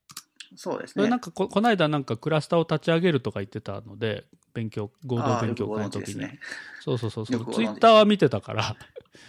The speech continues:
Speaker 1: <laughs>
Speaker 2: Twitterは、ハッシュタグは見てたので、
Speaker 1: うん。はい。
Speaker 2: それで知ったんですけど、だから、同時起動いっぱいして、いろんなマシンからう-、
Speaker 1: はい。
Speaker 2: ガトリングを撃ちまくるっていうこともできるんですか？それは。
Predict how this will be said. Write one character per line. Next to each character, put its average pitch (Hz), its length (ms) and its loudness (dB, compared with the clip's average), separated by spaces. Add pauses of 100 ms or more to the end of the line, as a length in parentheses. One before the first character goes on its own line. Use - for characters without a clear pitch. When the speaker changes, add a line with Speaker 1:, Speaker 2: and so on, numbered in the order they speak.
Speaker 1:
<laughs> 143 380 0
Speaker 2:
Twitter 208 440 4
は、 196 340 6
ハ 180 120 0
ッ - 20 4
シ - 140 -8
ュ - 20 -8
タ 170 160 4
グ 135 100 2
は 110 80 4
見 110 120 -2
て - 120 -2
た 101 140 -6
の 104 140 -12
で、 110 280 -4 (720)
Speaker 1:
う 135 40 -8
ん。 - 20 -4
は 120 60 -2
い。 - 20 -2
Speaker 2:
そ - 20 -2
れ 160 80 -4
で 165 340 2 (460)
知 - 160 -8
っ - 20 -16
た 143 120 2
ん 120 40 4
で 104 40 -2
す 107 40 -6
け 117 80 -4
ど、 - 20 -2
だ 147 100 0
か 139 100 4
ら、 123 80 0 (720)
同 202 240 6
時 233 140 2
起 254 140 2
動 180 400 6 (260)
い 170 60 -8
っ - 20 -10
ぱ 156 200 2
い 160 80 2
し - 120 -12
て、 208 340 6 (480)
い 151 60 -6
ろ 160 100 0
ん 160 60 -2
な 156 100 0
マ 151 140 2
シ 160 120 0
ン 139 100 0
か 131 120 4
ら 120 80 4
う-、 117 40 4
Speaker 1:
は 120 80 0
い。 - 20 -20 (400)
Speaker 2:
ガ 123 140 0
ト 131 100 0
リ 123 80 2
ン 120 40 2
グ 120 100 0
を 117 60 0
撃 113 80 -2
ち 127 100 -6
ま 117 160 2
く 120 120 -4
る 107 100 -4
っ - 20 -8
て - 180 -10
い - 20 -6
う - 40 -6
こ 190 80 -6
と 208 100 -2
も 131 80 2
で 95 140 -4
き - 100 -14
る 123 100 -14
ん - 60 -16
で 139 60 -18
す - 80 -20
か？ - 120 -20 (120)
そ - 80 -20
れ 135 40 -16
は。 - 80 -18